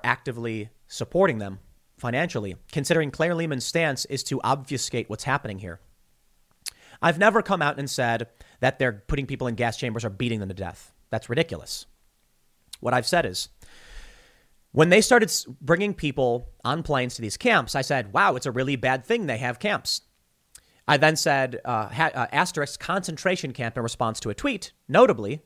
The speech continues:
because I troll on Twitter all the time and I was being hyperbolic, but making a rhetorical point, as I've stated. That triggered them to an extreme degree, but I also think it gave them the ability to, you know, just virtue signal and try and make money and, you know, play, play their stupid orthodoxy game.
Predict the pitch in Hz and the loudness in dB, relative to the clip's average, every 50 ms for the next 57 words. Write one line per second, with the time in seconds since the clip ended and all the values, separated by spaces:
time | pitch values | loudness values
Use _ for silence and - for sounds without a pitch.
0 | _ - 180 - - 220 226 202 220 208 202 - - 214 208 202 196 196 180 - | _ -10 -6 2 4 4 4 6 4 2 0 0 0 0 0 2 0 -2 -2 -2
1 | - 190 185 170 156 151 135 131 - 214 214 208 214 202 185 170 151 131 117 - | -2 0 2 2 2 0 0 -4 -4 -2 0 0 0 0 0 -2 -2 -2 -2 -4
2 | 135 123 120 117 - 113 107 143 160 170 170 170 - - _ 175 170 165 - _ | -6 -6 -6 -6 -6 0 2 4 4 4 2 -2 -6 -2 _ 2 2 2 0 _
3 | _ 151 156 147 - 131 120 113 - 123 104 101 101 - - 185 143 - - 104 | _ -6 -6 -6 -4 -4 -4 -4 -2 -4 -4 -6 -8 -6 -4 -4 -4 -4 -4 -8
4 | - 95 - - 117 110 - - _ _ _ _ - - - - - - _ _ | -10 -10 -8 -6 -6 -6 -6 -10 _ _ _ _ -20 -20 -20 -20 -20 -20 _ _
5 | _ 113 123 147 156 - - - - - 170 160 139 160 143 131 120 135 131 131 | _ 2 4 4 4 2 -2 -6 0 0 2 2 2 0 -2 0 0 0 -2 -2
6 | 123 - 123 104 95 - - - - 123 123 147 156 160 156 147 123 110 101 117 | -4 -6 -8 -8 -8 -10 -12 -8 -6 -4 -4 -2 -2 -4 -4 -4 -2 -4 -2 0
7 | 180 220 269 330 311 - 233 175 - 196 180 170 - 160 113 123 143 139 151 139 | 2 2 2 2 2 0 -2 0 0 0 -2 0 -2 -6 -2 0 0 0 0 0
8 | 135 139 139 135 127 117 104 120 127 127 123 120 104 - 117 107 107 87 - 131 | -2 -2 -2 -2 -2 -2 0 0 -2 0 -2 -4 -4 -4 -4 -4 -4 -4 -4 -4
9 | 107 95 90 87 113 117 _ _ - 143 127 - - _ _ - 113 135 139 131 | -4 -4 -6 -8 -12 -16 _ _ -6 -4 -4 -4 -8 _ _ -4 0 0 0 2
10 | - 143 123 - - 131 120 120 120 117 113 107 - - 127 117 113 110 107 107 | 0 -2 -2 0 0 -2 -2 -2 -2 -4 -4 -4 -4 -2 -2 -2 -2 -2 -4 -4
11 | 104 - - 113 104 104 104 104 101 101 101 101 92 90 90 101 98 98 101 87 | -6 -6 -6 -4 -4 -4 -4 -4 -6 -6 -6 -8 -8 -10 -12 -12 -12 -10 -10 -10
12 | 82 - - - 120 117 113 - - 127 123 113 107 107 - - 123 117 - 107 | -12 -14 -6 -4 -4 -4 -4 -4 -4 -4 -2 -2 -4 -6 -4 -6 -4 -4 -4 -6
13 | 95 87 - 113 117 113 107 98 98 - - 104 90 104 98 95 92 | -6 -6 -6 -6 -4 -4 -4 -6 -6 -6 -8 -8 -8 -8 -8 -8 -10